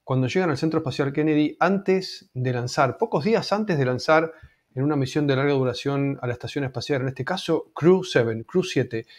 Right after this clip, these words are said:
Eh, llegaron al Centro Espacial Kennedy, los fuimos a recibir,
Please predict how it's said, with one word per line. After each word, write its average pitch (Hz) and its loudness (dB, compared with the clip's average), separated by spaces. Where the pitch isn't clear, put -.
Eh, 127 0
llegaron 156 6
al 135 2
Centro 151 0
Espacial 123 -4
Kennedy, 170 4
los 123 0
fuimos 190 2
a 131 4
recibir, 135 4